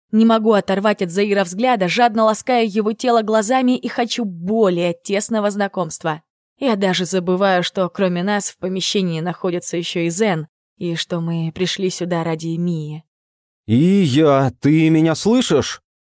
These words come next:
Speaker 1: Щёлкает пальцами перед моими глазами парень, и я, наконец, прихожу в себя. Щёки сразу вспыхивают, и заливаются красной краской, как только я вспоминаю, какие вещи вытворяла в своей голове минуту назад с Заиром.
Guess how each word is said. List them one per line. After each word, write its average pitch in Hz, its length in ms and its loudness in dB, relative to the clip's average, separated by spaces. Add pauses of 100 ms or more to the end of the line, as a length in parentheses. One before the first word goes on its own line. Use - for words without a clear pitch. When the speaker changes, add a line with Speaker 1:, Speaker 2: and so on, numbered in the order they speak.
Speaker 1:
Щёлкает 180 540 -4
пальцами 180 460 -4
перед 185 260 0
моими 190 320 0
глазами 185 420 0
парень, 175 480 -2 (340)
и 269 100 -6
я, 254 200 2
наконец, 190 520 -4
прихожу 180 440 -6
в 165 60 -10
себя. 165 440 -4 (380)
Щёки 214 340 -2
сразу 202 360 0
вспыхивают, 165 800 -6 (240)
и - 80 -4
заливаются 226 720 0
красной 196 480 -2
краской, 165 480 -4
как - 200 -8
только 170 280 -2
я 170 120 0
вспоминаю, 190 600 0
какие 202 500 -6
вещи 175 360 -4
вытворяла 170 520 0
в 160 60 -6
своей 175 240 0
голове 175 380 0
минуту 190 360 0
назад 180 320 -2
с 175 40 -10
Заиром. 170 580 -2